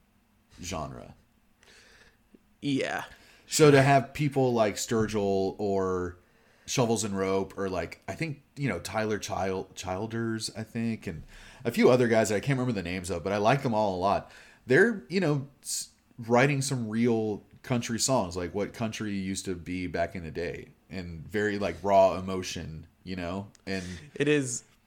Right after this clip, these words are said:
Speaker 2: it is so ridiculous how much country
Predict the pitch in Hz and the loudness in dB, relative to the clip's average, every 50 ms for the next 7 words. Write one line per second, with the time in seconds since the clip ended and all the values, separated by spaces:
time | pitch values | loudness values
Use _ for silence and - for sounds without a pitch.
0 | _ _ - 139 139 147 156 147 - - - - 143 135 131 127 127 120 113 127 | _ _ -2 0 2 2 2 0 0 0 0 2 4 4 4 4 2 2 0 -2
1 | 120 113 - 127 120 117 113 - - - 120 113 117 113 113 117 - - - - | -4 -2 -2 -2 0 0 0 -2 -2 -2 -2 -2 -2 0 0 0 0 0 -2 -2
2 | - - _ _ _ _ _ _ _ _ - - - 131 123 123 - - 135 127 | -4 -8 _ _ _ _ _ _ _ _ -12 -6 -2 0 0 0 0 0 2 2
3 | 123 120 120 113 113 | 2 2 2 0 -2